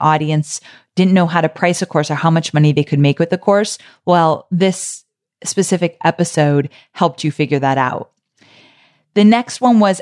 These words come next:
accidental course creators, three online business owners who turned their know-how into big profits. I chose three success stories from my program and I told their stories myself. So I didn't have them come on, which would have been more powerful, but I didn't do that.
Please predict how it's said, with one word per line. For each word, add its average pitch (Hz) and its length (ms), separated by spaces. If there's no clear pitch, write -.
accidental 214 640
course 185 320
creators, 175 560
three 214 380
online 185 360
business 180 380
owners 170 420
who 175 140
turned 175 500
their 160 480
know-how 185 600
into 160 240
big 156 200
profits. - 600
I 202 300
chose 190 520
three 208 220
success 196 480
stories 156 480
from 165 220
my 180 160
program 147 580
and 175 100
I 165 120
told 160 340
their 156 140
stories 139 440
myself. - 480
So 170 220
I 156 80
didn't 190 220
have 190 200
them 175 160
come 175 160
on, 170 180
which 170 200
would 165 100
have 160 60
been 156 120
more 151 220
powerful, 160 540
but 175 160
I 147 80
didn't 156 320
do 156 140
that. 208 340